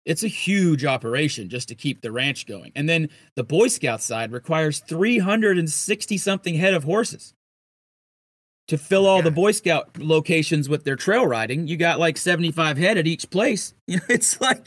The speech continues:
Speaker 2: Well, it's a huge operation.
Speaker 1: it's a huge operation. So, I mean, those few, during the summer is basically all hands on horses, and you're just moving horses everywhere.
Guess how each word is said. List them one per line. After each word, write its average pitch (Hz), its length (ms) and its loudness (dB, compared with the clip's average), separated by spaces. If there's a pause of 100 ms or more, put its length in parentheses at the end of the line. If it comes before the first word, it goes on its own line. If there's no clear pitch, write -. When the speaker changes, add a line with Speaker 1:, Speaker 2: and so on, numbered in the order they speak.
Speaker 2:
Well, 311 140 -4
it's 302 120 -6
a 320 60 -4
huge 302 260 -4
operation. 339 540 -2
Speaker 1:
it's 240 120 0
a 220 40 -2
huge 339 320 6
operation. 147 580 -2
So, 196 360 2 (360)
I 175 60 0
mean, 180 280 0
those 180 400 -2 (160)
few, 262 320 2
during 226 320 2
the 185 80 4
summer 240 380 2
is 147 140 0
basically 160 360 0
all 160 200 4
hands 156 280 2
on 127 120 -4
horses, 147 440 -2
and 127 80 -6
you're 156 100 2
just 165 180 0
moving 131 220 -2
horses 120 360 -4
everywhere. 120 460 -8